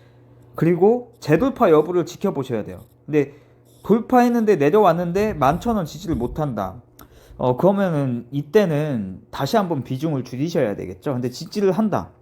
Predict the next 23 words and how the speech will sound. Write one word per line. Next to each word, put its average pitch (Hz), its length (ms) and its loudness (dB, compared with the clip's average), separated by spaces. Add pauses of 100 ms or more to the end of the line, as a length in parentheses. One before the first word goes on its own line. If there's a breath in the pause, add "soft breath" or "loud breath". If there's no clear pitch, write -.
(120)
그럼 165 180 -6
다시 127 300 -4
한번 175 440 0
이 135 140 -4
자리, 156 360 0
이 120 60 -2
자리 151 260 0
돌파하는지 147 720 -2
보시고 170 680 0
그 131 160 -4
다음에 120 480 -2
만 117 240 -4
이천오백 120 600 -2
원, 101 140 -4
이 117 120 -2
고점 143 420 -2
뚫는지 214 500 -2
보시고, 139 800 0 (920 loud breath)
어, 127 140 4
여기까지 185 520 2
도달을 190 440 2
했는데, 233 720 0
어, 120 600 -4